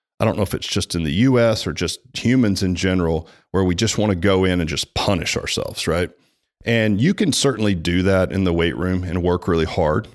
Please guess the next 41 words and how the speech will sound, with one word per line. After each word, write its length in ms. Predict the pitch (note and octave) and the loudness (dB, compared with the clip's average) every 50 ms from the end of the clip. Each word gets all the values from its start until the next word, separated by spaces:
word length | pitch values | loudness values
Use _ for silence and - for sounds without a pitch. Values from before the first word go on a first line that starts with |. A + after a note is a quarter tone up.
| _ _ - | _ _ -6
and 180 | F#2 F2+ E2+ | -2 -2 0
make 220 | D#2 E2 E2+ - - | 0 0 -2 -2 -2
yourself 320 | E2+ - - D#2 C#2+ - - | -2 0 0 -2 -2 -2 -2
work 220 | E2 E2+ E2 - | -2 -2 -2 -2
that 160 | - - - | -4 -6 -4
hard. 380 | - - F2 E2 D#2+ F2 G2 - - - _ _ _ _ _ _ _ _ _ | -2 -2 0 2 2 0 -2 -4 -8 -18 _ _ _ _ _ _ _ _ _
But 280 | - G2+ G#2 F#2+ D#2 - | -2 0 0 0 2 0
if 200 | G#2 G#2 - - | -2 -4 -2 0
you 180 | G2+ G#2 G2+ F#2+ | 0 0 0 0
don't 440 | F#2 - G#2+ G#2 B2 C#3+ - - - | 0 0 0 2 2 0 0 -2 -2
wanna 200 | A2 G#2+ F2 D2+ | -2 -2 -2 -2
focus 600 | - - - - F#2 G2+ G#2 - A#2+ A2+ - - | -4 -6 -4 0 0 0 0 0 -2 -2 -2 -2
that 160 | - F#2 - | -2 -4 -2
hard 320 | - - G#2 G2+ G2+ G#2 | -2 0 2 2 2 2
and 80 | F#2+ F2 | 0 0
you 40 | D#2+ | -2
just 220 | D#2+ G#2 G2 - - | -2 -2 -2 -2 0
wanna 140 | G2+ G2+ | -2 0
go 160 | F#2 F#2+ G2 F#2+ | 2 2 2 2
to 100 | F#2 D#2 | 2 0
a 80 | C2+ | -2
class 480 | - - - - F#2 F#2 F#2+ G#2 G2+ - | -4 -8 -4 -2 0 2 2 0 -2 -2
setting 380 | - - E2+ F#2 G2+ G2 F2+ | -2 0 0 0 0 0 0
and 80 | D#2+ D#2+ | -2 -4
just 160 | D#2+ - - - | -4 -4 -2 -2
have 140 | G2+ F2+ | 0 0
your 140 | F2+ D#2 D#2+ | 2 2 2
ass 220 | F#2 G2 F#2+ - - | 2 0 0 -2 -2
kicked 260 | - G#2 F2 - - | -2 -4 -2 -2 -4
and 100 | E2 D#2 | -4 -4
get 100 | - - | -2 -2
hot 160 | G2 F#2 D#2+ | -2 -2 -2
and 100 | C2+ - | -4 -6
sweaty, 440 | - - - F2+ G2 A2 A#2 A#2 - - - - _ _ _ _ _ _ | -4 -2 0 2 2 2 2 0 -2 -6 -16 -20 _ _ _ _ _ _
that 260 | F2+ F#2+ G#2 G#2 - - | 0 0 0 0 -2 -4
seems 460 | - - B2+ C3+ C#3+ D3 C3+ - - | -2 0 2 2 2 2 0 0 -2
to 100 | - A#2 G2 | -2 -2 0
be 240 | G2+ A2+ A2 A2 | 0 2 2 2
a 80 | G2+ F2+ | 0 0
popular 1000 | E2+ - - - - - G2+ F#2 - - G2+ F#2 G2 F#2+ F2+ E2+ F2+ F#2+ F#2 - _ _ _ _ _ _ _ - | -2 -4 -6 -4 -2 0 0 0 0 0 0 0 2 2 2 2 0 -2 -4 -8 _ _ _ _ _ _ _ -2
option. 540 | G#2 G2+ F2 - - - C#3 C#3+ D3+ C#3+ | -2 -2 -2 -2 -2 0 0 2 0 0